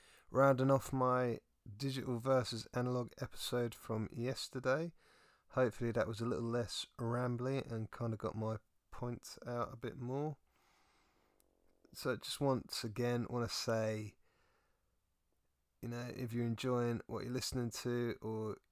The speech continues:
you just wanna get in touch about anything I've been talking about, all the links to social media will be in the show notes.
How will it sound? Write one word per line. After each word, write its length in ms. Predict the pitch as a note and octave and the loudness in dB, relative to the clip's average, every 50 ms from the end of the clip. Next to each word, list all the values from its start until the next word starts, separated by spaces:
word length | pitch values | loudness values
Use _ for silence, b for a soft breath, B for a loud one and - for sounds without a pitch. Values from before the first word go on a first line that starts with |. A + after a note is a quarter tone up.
| _ _ _ _ _ | _ _ _ _ _
you 80 | - A#2+ | -12 -8
just 240 | A#2 B2 A2+ - - _ - - A#2+ - C3 | -8 -8 -8 -8 -12 _ -20 -20 -18 -12 -6
wanna 220 | C3 C3 A#2+ A#2 | -2 0 0 2
get 160 | G#2 A#2 A2+ A2 | 2 0 0 0
in 80 | A2 | -2
touch 320 | - - - B2+ - - - | -2 2 0 0 0 0 -6
about 260 | - A#2 A2+ G#2+ - - | -2 0 0 0 0 0
anything 420 | A#2+ A#2 A2 - - A#2 A2 - | -2 -2 -2 -2 -4 -4 -4 -2
I've 120 | A#2+ G#2 _ | -6 -6 _
been 180 | - G#2+ G#2 | -4 -4 -4
talking 380 | - - - C#3 C3 - - C3 | -6 -4 -4 -4 -4 -2 -4 -2
about, 380 | A#2+ C3 B2+ C3 C3+ - - _ B B B B B B B B B B B B B B B _ _ _ _ _ _ _ _ _ _ _ | 2 4 6 6 6 4 2 _ B B B B B B B B B B B B B B B _ _ _ _ _ _ _ _ _ _ _
all 160 | B2 B2+ B2+ | 0 0 2
the 100 | A#2+ A#2 | 2 2
links 400 | A#2 A#2+ A#2 A2+ - - - - - | 2 2 0 0 -2 -4 -6 -6 -2
to 320 | - A#2+ A2+ A2 A2 G#2+ | 2 4 4 4 4 4
social 380 | - - - A#2 A2 - - A2+ | 2 0 0 0 0 0 0 0
media 440 | A2 A2+ A2+ A2 G#2 G#2+ G#2+ G#2 G2+ | 2 2 2 2 2 2 0 0 0
will 160 | G#2 G#2 G#2 | -2 -2 -2
be 300 | - G#2+ G#2+ G#2+ G#2 - _ | -2 -2 -2 -2 -4 -6 _
in 360 | - A2+ A2 G#2+ G#2+ G#2 G#2 | -6 -4 -2 0 0 0 0
the 420 | G#2+ G#2+ G#2 G#2 G2+ G#2 G#2 - - - - - - - - - - - - - - - - - | 0 0 0 0 -2 -2 -4 -6 -10 -16 -14 -12 -10 -8 -6 -6 -6 -6 -6 -4 -4 -6 -4 -2
show 140 | B2 A#2 A2+ | 0 0 0
notes. 580 | A2+ A#2+ C3+ D3 D3 - _ - - - - | 2 2 2 2 2 0 _ -6 -6 -6 -6